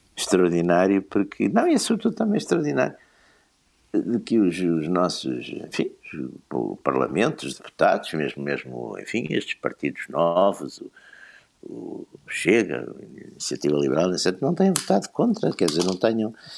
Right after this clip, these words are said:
se isto é, é, é, é, dá, dá de facto, porque é de facto uma coisa importante, ou então a gente parte do princípio que isto é uma fantochada tão grande que ninguém vai aplicar,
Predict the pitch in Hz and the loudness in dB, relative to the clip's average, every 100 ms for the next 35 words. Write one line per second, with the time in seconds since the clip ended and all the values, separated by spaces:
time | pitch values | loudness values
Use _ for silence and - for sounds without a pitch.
0 | - - 127 127 143 - 113 - 101 90 | -10 0 0 0 2 4 4 4 2 2
1 | - 67 60 57 - 58 50 50 60 82 | 2 2 0 0 -2 -2 -4 -6 2 4
2 | 85 85 95 90 - 98 - - - 269 | 4 4 2 2 0 0 0 -14 -4 -2
3 | - 160 - 170 185 160 170 214 - 180 | 0 -2 0 -4 0 0 0 -4 -4 -2
4 | 262 - - _ - 92 82 117 113 127 | -2 -8 -20 _ 4 4 4 0 2 -2
5 | - 131 - - 113 - 185 - - 82 | 2 0 0 0 0 2 -2 -2 0 0
6 | 82 - 87 - 95 85 - 87 85 87 | 2 0 0 2 2 2 0 0 2 2
7 | 95 - 110 110 113 117 117 117 165 - | 0 -4 -2 0 2 4 2 2 -6 -2
8 | 113 110 | 0 0